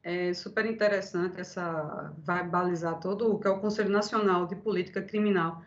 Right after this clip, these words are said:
e Penitenciária. Ela foi uma resolução conjunta, que também foi feita com o presidente do Conselho Nacional de Combate à Discriminação.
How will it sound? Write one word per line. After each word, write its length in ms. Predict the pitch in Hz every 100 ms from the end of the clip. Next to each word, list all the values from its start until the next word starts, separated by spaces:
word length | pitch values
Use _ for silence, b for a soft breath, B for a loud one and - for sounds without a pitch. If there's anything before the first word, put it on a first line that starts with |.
| B B
e 160 | - 277
Penitenciária. 800 | - 226 214 196 196 196 180 214
Ela 140 | 208
foi 200 | 208 196
uma 100 | 202
resolução 480 | 208 196 190 - 190
conjunta, 560 | 185 185 165 180 214 233
que 80 |
também 220 | - 190 190
foi 160 | 190
feita 260 | 190 170 185
com 240 | - 208
o 40 | 208
presidente 720 | 202 190 170 165 165 170 - B B B B
do 120 | - 208
Conselho 420 | 226 226 202 196
Nacional 540 | 190 190 190 185 180
de 100 | 180
Combate 480 | 202 214 180 180 196
à 40 |
Discriminação. 1080 | 190 202 - 208 214 254 285 - 165 147 147